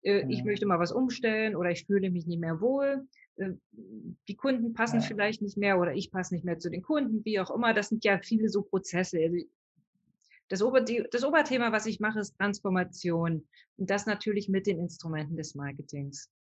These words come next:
Speaker 1: Aber es ist
Speaker 2: Mhm.
Speaker 1: natürlich auch viel, wie ich schon sage, Psychologie, Mindset, Arbeit dabei, Lebenserfahrung
Speaker 2: Mhm.
Speaker 1: und
Speaker 2: Humor.
Speaker 1: jede Menge.
Speaker 2: <laughs>
Speaker 1: Weil ohne,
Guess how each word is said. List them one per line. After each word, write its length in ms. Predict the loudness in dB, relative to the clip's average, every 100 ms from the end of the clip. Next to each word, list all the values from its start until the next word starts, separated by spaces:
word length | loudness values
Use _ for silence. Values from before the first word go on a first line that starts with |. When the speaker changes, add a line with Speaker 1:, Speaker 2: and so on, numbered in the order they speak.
| -6
Speaker 1:
Aber 180 | 0 2
es 100 | 2
ist 140 | 2
Speaker 2:
Mhm. 20 |
Speaker 1:
natürlich 440 | 0 0 -2 0 0
auch 200 | -2 -4
viel, 260 | -2 0 0
wie 60 |
ich 100 | -4
schon 140 | -4 0
sage, 260 | 0 0
Psychologie, 500 | -4 -10 -4 -4 -2
Mindset, 420 | 0 0 -2 -8 -4
Arbeit 420 | -4 -2 -2 -4
dabei, 500 | -2 0 0 0 -6 _ -4
Lebenserfahrung 1040 | 0 0 0 -2 0 0 0 0 -2 -2
Speaker 2:
Mhm. 140 | -6 -16 _ _ -20 -20 _ _ _ _ _
Speaker 1:
und 440 | -2 2 2 0 4
Speaker 2:
Humor. 600 | 6 10 12 12 8 -2 _ _ _ _ _ _ _ _
Speaker 1:
jede 400 | 2 8 10 10
Menge. 340 | 8 2 -2 -8 -16 _ 4
Speaker 2:
<laughs> 400 | 6 6 4 6
Speaker 1:
Weil 180 | 4 8
ohne, 260 | 6 6